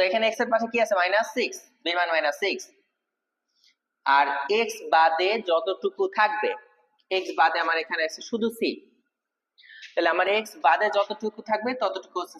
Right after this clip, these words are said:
সির মান। তাহলে এক্স বাদে এখানে ওয়ান আছে, ওয়ান এর এখানে কোনো এক্স এর কিচ্ছু নাই, তাহলে এইটা হচ্ছে আমার সি এর মান। এইটা আগে সবার ফার্স্টে বের করবা, এটা প্রথম শর্ত। এরপরে এই সমীকরণের মূলদ্বয় আলফা বিটা। এবার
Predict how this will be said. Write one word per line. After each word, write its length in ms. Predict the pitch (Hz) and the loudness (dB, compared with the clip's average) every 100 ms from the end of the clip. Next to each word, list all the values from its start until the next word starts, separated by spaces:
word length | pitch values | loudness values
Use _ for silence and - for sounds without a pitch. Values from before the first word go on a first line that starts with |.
| - | -6
সির 160 | 214 160 | -2 0
মান। 120 | 110 104 | -2 -4
তাহলে 180 | - 156 175 | -6 -4 -4
এক্স 120 | - 175 | -2 0
বাদে 160 | 170 160 | 0 -2
এখানে 180 | 165 156 135 | -2 -2 2
ওয়ান 220 | 139 156 175 | 2 2 0
আছে, 180 | - 196 240 - _ | -2 -4 -4 -10 _
ওয়ান 140 | 147 156 | 0 0
এর 60 | 165 160 | 0 -2
এখানে 200 | 165 160 180 | -4 -6 -2
কোনো 140 | 180 165 | -2 -2
এক্স 140 | 147 170 | -2 -6
এর 60 | 143 _ _ | -8 _ _
কিচ্ছু 220 | 190 185 208 | -10 -4 0
নাই, 120 | 190 254 302 - _ _ _ | 0 0 -4 -12 _ _ _
তাহলে 160 | 165 170 | 0 2
এইটা 140 | 165 180 | 2 0
হচ্ছে 160 | 175 190 | 0 -2
আমার 140 | 202 269 | -2 -4
সি 80 | - 190 | 0 0
এর 60 | 127 | 0
মান। 100 | 104 - - | -4 -6 -2
এইটা 120 | 185 208 | 2 4
আগে 100 | - 208 | 2 2
সবার 180 | 190 175 | 0 0
ফার্স্টে 200 | 180 208 196 | -2 0 0
বের 100 | 202 | 0
করবা, 220 | 147 110 87 - _ | 0 -2 -4 -6 _
এটা 120 | 165 170 | -2 2
প্রথম 180 | 220 226 180 | 2 2 -2
শর্ত। 220 | - - - _ _ _ - _ _ - | -4 -8 -20 _ _ _ -20 _ _ 2
এরপরে 360 | 240 233 190 196 254 - - _ - _ _ _ _ _ - | 2 4 4 4 2 -2 -10 _ -20 _ _ _ _ _ 0
এই 220 | 220 254 254 - | 4 4 2 0
সমীকরণের 640 | 214 214 208 196 202 220 - 190 | 0 4 4 4 4 0 -2 0
মূলদ্বয় 360 | 196 196 202 - | 2 4 4 4
আলফা 200 | - 190 170 | 4 4 0
বিটা। 220 | 151 101 - _ _ _ _ _ _ _ _ _ - - - - _ _ 202 | -2 -4 -6 _ _ _ _ _ _ _ _ _ -20 -20 -20 -20 _ _ 0
এবার 220 | 214 | 4